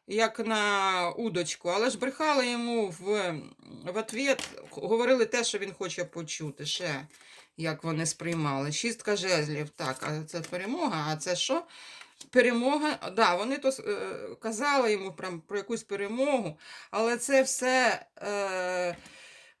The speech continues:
ну, як вам сказати, по четвірки пентаклів обмежено якось. Вони, ну, ми не можемо.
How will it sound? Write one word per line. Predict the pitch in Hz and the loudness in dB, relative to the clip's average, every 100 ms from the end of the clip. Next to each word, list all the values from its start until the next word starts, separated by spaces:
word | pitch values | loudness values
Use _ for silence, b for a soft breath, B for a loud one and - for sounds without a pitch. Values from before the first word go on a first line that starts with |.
| 180 165 B 185 | -12 -10 B -4
ну, | 226 | -2
як | 208 220 214 | 0 0 -2
вам | 196 | -6
сказати, | 185 208 185 185 180 175 - B B B - 160 | -6 -6 -2 -2 0 -2 -4 B B B -10 0
по | 226 | 2
четвірки | 233 220 254 220 214 | 2 2 2 2 0
пентаклів | 220 208 240 233 214 | 0 2 2 4 2
обмежено | 214 208 240 311 320 254 208 196 190 | 2 2 2 4 4 4 0 -2 -4
якось. | 180 196 190 147 160 147 - | 0 2 2 2 -4 -8 -6
Вони, | 196 214 208 175 180 | -6 -2 -2 -2 -4
ну, | 220 240 | -4 -2
ми | 254 | 0
не | 285 311 | 0 2
можемо. | 339 294 180 175 165 151 143 | 4 4 4 2 -2 -2 -4